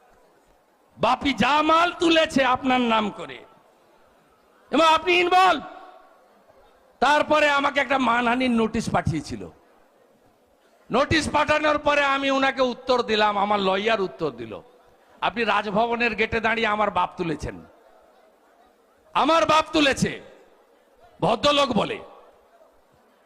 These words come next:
আমি বললাম, "আপনি আগে ওই বাপ তোলার জন্য কেন মানহানির মামলা আমি করব না, উত্তর দিন।"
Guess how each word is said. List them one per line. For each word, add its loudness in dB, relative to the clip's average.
আমি 2
বললাম, 4
"আপনি 2
আগে 2
ওই 4
বাপ 2
তোলার 2
জন্য 2
কেন 2
মানহানির 0
মামলা 2
আমি -2
করব 0
না, 2
উত্তর -4
দিন।" -10